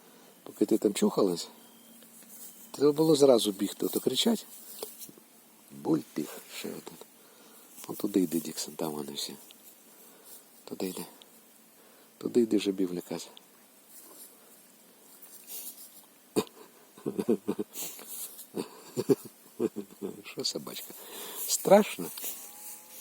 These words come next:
Може, там і крокодили водяться? Охотно.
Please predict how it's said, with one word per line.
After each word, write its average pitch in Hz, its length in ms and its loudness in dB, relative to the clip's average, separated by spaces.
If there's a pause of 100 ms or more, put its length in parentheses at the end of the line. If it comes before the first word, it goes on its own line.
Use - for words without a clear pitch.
(1400)
Може, 123 240 2
там 143 240 0
і 143 100 0 (540)
крокодили 160 680 8
водяться? 95 500 4 (3250)
Охотно. - 520 -14